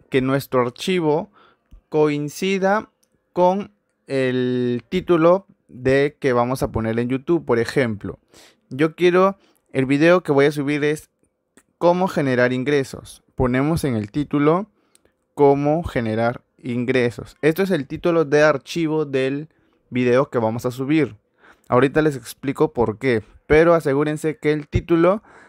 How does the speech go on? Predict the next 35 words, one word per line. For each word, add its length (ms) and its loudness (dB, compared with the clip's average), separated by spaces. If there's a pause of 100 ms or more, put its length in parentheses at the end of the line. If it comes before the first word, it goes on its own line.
(140)
de 200 2
archivo 600 0
coincida 480 -4
con 160 -10
el 160 -10
título 500 -8 (440)
del 200 -2
video 380 0
que 80 -4
vamos 260 -6
a 60 -4
subir. 420 -4 (420)
Ponemos 540 -2
renombrar. 680 0 (1080)
Y 80 0
bueno, 380 4
ahora 320 4
sí, 240 -8 (100)
vamos 380 -2
con 160 -6
el 100 -8
primer 360 -8
paso. 420 -6 (100)
El 140 -8
primer 340 2
paso 240 2
que 80 -6
tenemos 460 -4
que 100 -4
hacer 340 -2 (120)
es 260 0
cargar 640 2
nuestro 400 0
video. 540 0 (160)
Sí, 520 -8